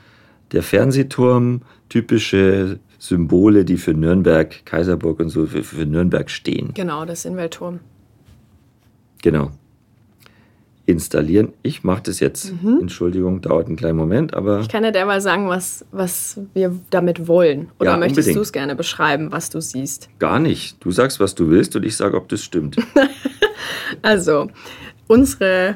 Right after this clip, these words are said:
Speaker 2: Vision damit war tatsächlich so ein Mix zwischen typischer Mobilitätsplattform, das heißt, anbieten, was man für Mobilität einfach so darstellen kann, ja, auch nicht nur öffentliche Nahverkehrsmittel,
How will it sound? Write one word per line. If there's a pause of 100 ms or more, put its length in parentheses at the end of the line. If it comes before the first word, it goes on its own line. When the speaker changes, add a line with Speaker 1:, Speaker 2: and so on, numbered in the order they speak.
Speaker 2:
Vision
damit
war
tatsächlich (580)
so
ein
Mix
zwischen (200)
typischer
Mobilitätsplattform,
das
heißt, (400)
anbieten,
was
man
für
Mobilität
einfach
so
darstellen
kann,
ja,
auch
nicht
nur
öffentliche (240)
Nahverkehrsmittel,